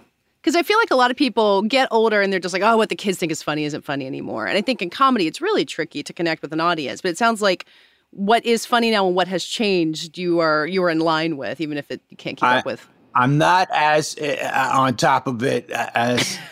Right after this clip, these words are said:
Speaker 1: <laughs>
Speaker 2: like, like I, I keep saying Apatow. He knows everything. He, everybody, he always says, he mentions a show, he mentions a person. I always go, "I don't, I didn't see that, man.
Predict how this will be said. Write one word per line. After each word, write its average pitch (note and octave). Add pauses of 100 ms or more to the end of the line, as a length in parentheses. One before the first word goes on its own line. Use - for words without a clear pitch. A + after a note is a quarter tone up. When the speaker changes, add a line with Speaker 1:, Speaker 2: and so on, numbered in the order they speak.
(280)
Speaker 1:
<laughs> -
Speaker 2:
like, C3
like C#3+
I, C3+
I C3
keep D#3+
saying C3+
Apatow. A2+
He C#3
knows C3+
everything. G#2
He, A#2
everybody, C3
he B2+
always B2
says, A2+
he A2
mentions B2
a A#2+
show, C3+
he A2+
mentions A#2+
a A#2
person. C3
I A2+
always A2+
go, G#2+
"I G2
don't, G#2
I G2+
didn't G2
see G#2
that, F2+
man. F2+